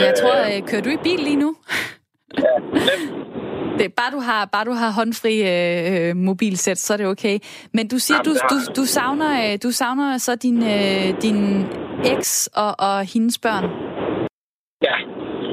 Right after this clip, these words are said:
Speaker 2: Og det, øh, og det gør min egen datter jo også, øh, så det gør det jo heller ikke nemmere, at hun også stadigvæk siger, at hun ønsker sig i, i julegave eller et eller andet, øh.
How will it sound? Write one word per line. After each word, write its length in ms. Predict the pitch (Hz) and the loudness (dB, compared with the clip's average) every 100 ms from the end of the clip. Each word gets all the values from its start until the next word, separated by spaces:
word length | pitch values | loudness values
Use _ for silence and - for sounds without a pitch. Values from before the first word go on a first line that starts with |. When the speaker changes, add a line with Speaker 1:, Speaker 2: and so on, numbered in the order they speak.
| - - - - - - - - | -6 -6 -6 -4 -4 -4 -2 0
Speaker 2:
Og 60 | 143 | 2
det, 120 | 151 151 147 | 2 2 2
øh, 240 | 135 135 131 - - - | 2 0 -2 -10 -10 -4
og 40 | 135 | -2
det 60 | 131 | 0
gør 100 | 147 143 | -2 -2
min 80 | 135 131 | -2 0
egen 160 | 147 - | -2 0
datter 220 | 127 131 120 | 0 2 2
jo 40 | 107 113 | 2 2
også, 180 | - - - 95 | 0 -4 -4 -4
øh, 260 | 95 95 92 - 104 - - - - - | -2 -2 -2 -4 -6 -6 -6 -6 -6 -4
så 40 | 120 | 0
det 60 | 127 143 | 0 2
gør 80 | 127 | 2
det 60 | 127 | 2
jo 60 | 151 | 2
heller 140 | 147 | 0
ikke 140 | 127 131 | 0 -2
nemmere, 220 | 139 123 | 0 0
at 60 | 117 | -2
hun 80 | 120 127 | -2 0
også 120 | 113 120 | 0 0
stadigvæk 420 | 113 117 107 104 - - - - - - - - - - - | 2 2 0 -2 -4 -12 -12 -10 -10 -10 -10 -10 -10 -4 0
siger, 180 | - - - | 2 2 2
at 60 | 139 | 0
hun 80 | 127 120 | 0 0
ønsker 260 | 127 107 101 | 0 -2 0
sig 100 | 104 - 101 - | 0 -2 -6 -4
i, 20 | 95 95 - - | -2 -4 -2 -2
i 40 | - | -2
julegave 520 | - - - 101 104 104 | -2 -2 0 2 2 0
eller 140 | 85 | 0
et 120 | 92 | -2
eller 140 | - - | 0 -2
andet, 220 | - - - | -2 -4 -4
øh. 100 | - | -2